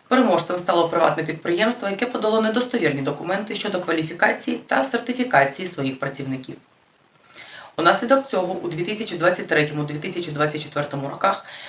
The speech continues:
державі було завдано збитків на понад п'ять мільйонів гривень. Цей факт підтверджено результатами проведеної судової економічної експертизи та внутрішнього розслідування акціонерного товариства "Укргазвидобування".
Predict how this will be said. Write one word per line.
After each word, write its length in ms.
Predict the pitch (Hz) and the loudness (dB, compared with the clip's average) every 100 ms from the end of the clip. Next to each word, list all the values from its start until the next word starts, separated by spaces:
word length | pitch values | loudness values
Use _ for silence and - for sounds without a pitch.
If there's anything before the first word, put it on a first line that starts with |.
| - | -6
державі 340 | 170 175 226 226 | -2 4 4 4
було 240 | 208 214 | 2 4
завдано 400 | 214 208 202 196 | 6 6 4 0
збитків 380 | 175 202 - 190 | -2 -6 -6 -6
на 120 | 160 147 | 0 2
понад 340 | 156 147 147 | 2 2 0
п'ять 260 | 160 175 170 | 2 2 2
мільйонів 380 | 135 143 139 123 | -2 0 -2 -4
гривень. 260 | 131 131 156 - _ _ - - - - | -6 -8 -12 -18 _ _ -20 -20 -20 -6
Цей 160 | - 262 | 0 4
факт 300 | 226 190 - | 6 4 0
підтверджено 440 | 202 247 - 170 | 0 0 2 0
результатами 560 | 170 180 175 160 160 151 | 0 4 4 4 2 0
проведеної 520 | 160 156 151 147 151 | 2 2 4 2 0
судової 380 | 160 151 143 143 | 0 0 0 0
економічної 500 | 143 143 139 139 135 | -2 -4 -4 -4 -4
експертизи 540 | - 156 156 226 240 - - - | -4 -4 -2 0 -2 -6 -14 -4
та 140 | - 294 | 4 4
внутрішнього 500 | 175 175 175 175 160 | 4 0 -2 0 0
розслідування 640 | 151 - 147 147 147 143 | 0 -2 -2 0 2 0
акціонерного 560 | - 151 143 131 135 135 | 0 2 2 2 0 0
товариства 520 | 135 147 - - 208 | 2 2 0 -2 -2
"Укргазвидобування". 1120 | - 160 156 131 131 131 131 123 120 117 135 | -2 -2 0 2 2 0 -8 -6 -2 -2 -4